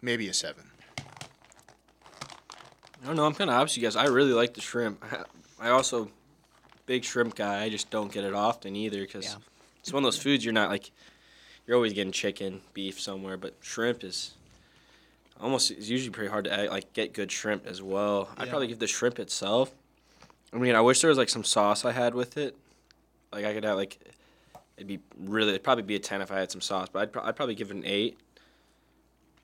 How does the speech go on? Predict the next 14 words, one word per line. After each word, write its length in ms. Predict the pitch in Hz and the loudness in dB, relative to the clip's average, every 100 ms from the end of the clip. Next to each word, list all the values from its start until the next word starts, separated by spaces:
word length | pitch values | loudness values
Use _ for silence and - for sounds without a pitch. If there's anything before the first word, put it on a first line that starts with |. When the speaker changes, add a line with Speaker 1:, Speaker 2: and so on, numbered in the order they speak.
| _ - | _ -4
Speaker 2:
with 260 | 110 113 | -2 0
it. 200 | 135 131 | 0 -2
The 100 | 107 | -2
rice 400 | 98 101 113 127 | -2 2 2 2
itself, 400 | 135 - 131 120 | -2 2 2 2
definitely 380 | - 98 110 101 | -4 -4 -4 -6
a 40 | |
ten. 360 | 90 98 95 98 | -6 -6 -6 -6
It's 240 | - - - | -8 -8 -6
good. 340 | 101 98 101 - _ _ _ | -2 -2 -2 -10 _ _ _
It's 100 | - | -10
really 220 | 101 98 | -4 -4
good. 280 | 95 98 98 - _ _ _ - _ _ _ - | 0 -2 -2 -8 _ _ _ -20 _ _ _ -14
Speaker 3:
Yeah, 200 | 123 | -10